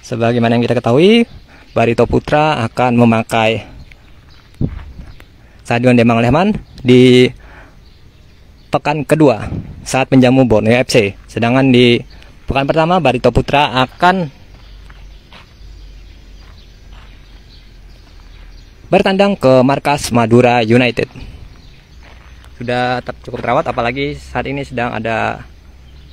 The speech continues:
petugas yang juga sedang merawat rumput lapangan. Dan bisa kita lihat benchnya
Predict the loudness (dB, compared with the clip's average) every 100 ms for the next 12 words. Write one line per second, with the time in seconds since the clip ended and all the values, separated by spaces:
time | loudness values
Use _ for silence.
0 | -20 -8 -6 -6 -8 -10 -4 -4 -4 -6
1 | -4 -2 -2 0 0 -2 -4 -8 -20 -20
2 | -20 -20 -20 -20 -20 -20 -20 -20 -8 -4
3 | 0 0 0 0 0 -2 0 0 2 0
4 | -2 0 0 -2 -4 -14 -20 -20 -20 -20
5 | -20 -20 -20 -18 -8 -4 -4 -6 -6 -4
6 | -4 -2 -4 -2 -4 -6